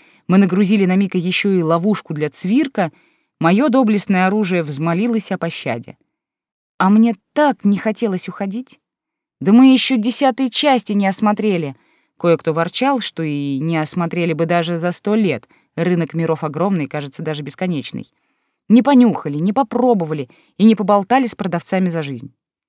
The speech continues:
Мик только страдальчески закатывал глаза, когда я зацеплялась языком за очередной говорящий кустик, продававший растительные специи. А мне зато делали скидки, и какие! Плюс заодно выдавали кучу рекомендаций, какие листики в какое блюдо сыпать,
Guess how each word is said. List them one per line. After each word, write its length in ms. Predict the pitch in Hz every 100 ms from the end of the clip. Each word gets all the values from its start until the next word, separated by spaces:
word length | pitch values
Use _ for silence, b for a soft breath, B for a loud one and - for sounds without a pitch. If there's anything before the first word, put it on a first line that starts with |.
| _ _ _ _ -
Мик 240 | 202 294 -
только 220 | 254 220
страдальчески 640 | 220 208 240 240 208 -
закатывал 480 | 190 185 202 185 180
глаза, 340 | 170 180 196
когда 280 | 240 190 175
я 160 | 185 170
зацеплялась 640 | 156 - 202 196 175 156
языком 500 | 147 156 165 - 226
за 120 | 185 165
очередной 460 | - 175 165 180
говорящий 480 | 170 170 170 160 147
кустик, 460 | - 226 - 185 - b b b -
продававший 680 | 190 180 165 190 - 190
растительные 640 | 160 156 180 170 156 156 151
специи. 580 | - 131 113 - 50 - _ _ _ _ _ _ _ -
А 120 | 170
мне 180 | 240 359
зато 220 | 269 302
делали 380 | 233 285 269 202
скидки, 420 | - 185 185 160
и 60 | -
какие! 640 | 139 - 214 262 208 117 _ _ _ _ -
Плюс 260 | 185 269
заодно 500 | 208 190 180 165 240
выдавали 340 | 214 185 208 202
кучу 240 | 214 -
рекомендаций, 680 | 180 170 165 170 214 - -
какие 400 | 165 - 190 180
листики 420 | 185 254 208 175
в 60 | -
какое 360 | 165 - 220
блюдо 280 | 175 190 185
сыпать, 500 | 185 - 202 135 -